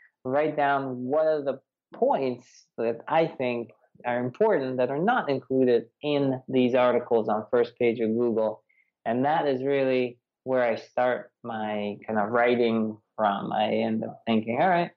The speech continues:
they're not talking about building relationships with press. They're not talking about this type of S E O strategy about P R. They're just talking about pitching press. And I wanna write an article that is the definitive guide to pitching press.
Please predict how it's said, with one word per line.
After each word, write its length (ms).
they're 200
not 280
talking 380
about 360
building 320
relationships 680
with 220
press. 340
They're 100
not 280
talking 360
about 420
this 220
type 220
of 140
S 240
E 80
O 80
strategy 580
about 300
P 160
R. 260
They're 140
just 260
talking 280
about 220
pitching 320
press. 360
And 140
I 80
wanna 240
write 180
an 100
article 460
that 260
is 120
the 80
definitive 680
guide 360
to 80
pitching 380
press. 360